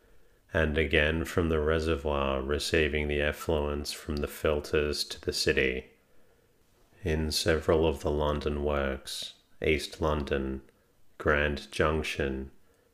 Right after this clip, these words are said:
Southwark and Vauxhall, et cetera, the settling basins are lower than the river, and the filters are still lower, so that a single pumping suffices,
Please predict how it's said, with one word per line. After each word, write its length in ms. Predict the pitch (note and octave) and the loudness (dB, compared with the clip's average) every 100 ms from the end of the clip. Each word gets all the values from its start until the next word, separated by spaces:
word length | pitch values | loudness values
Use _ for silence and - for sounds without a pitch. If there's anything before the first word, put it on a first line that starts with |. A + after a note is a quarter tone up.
| _ | _
Southwark 1000 | - - E2+ D#2 - D#2 C#2 C2+ - - - | -4 4 6 4 0 -2 -2 -4 -10 -18 -6
and 160 | D2+ C#2+ | -2 0
Vauxhall, 760 | D2 D2 - - D2 C2+ C2+ - - - | 2 0 -2 0 0 0 -4 -10 -8 -6
et 100 | C#2+ | -4
cetera, 680 | - D#2 - - C#2+ C2 - _ _ _ _ - _ - _ - | 0 0 0 0 0 -2 -8 _ _ _ _ -20 _ -20 _ -4
the 160 | E2 D#2 | 0 2
settling 540 | - F2 F2+ E2+ E2 | 6 6 6 2 2
basins 640 | D#2+ D#2+ D#2+ - D#2+ D2+ D#2 | 4 4 2 -2 -2 0 -2
are 40 | |
lower 480 | D#2 D#2 D#2+ D#2 D#2+ | 0 0 2 2 0
than 240 | D#2+ D#2+ | 0 -2
the 120 | D#2 | 0
river, 480 | D2+ D2+ D2 C2+ C2 - _ _ - _ - | 2 2 2 -2 -4 -12 _ _ -20 _ -2
and 240 | D#2 C#2+ | 0 0
the 40 | D2+ | -2
filters 720 | - E2 D2+ - D#2+ D2 C2+ | 2 2 2 0 0 0 -2
are 200 | E2+ D#2+ | 0 0
still 400 | - - E2+ D#2 | 0 0 2 2
lower, 560 | D2 D2 C#2+ C2 C2 C#2+ - - _ _ _ - | 2 0 2 0 -6 -12 -16 -20 _ _ _ -12
so 340 | - - D2 | -4 2 4
that 180 | C#2+ D2+ | 4 4
a 160 | D2 D2 | 4 2
single 540 | - E2+ D#2 D2 D#2 | 2 0 0 2 0
pumping 640 | - D#2+ D#2 D#2+ D2 C#2+ | 0 0 0 0 0 -2
suffices, 1120 | - D#2+ D2+ D2+ D2+ - - C2 C2 - - | -2 -4 0 2 2 -2 -4 -4 -4 -8 -12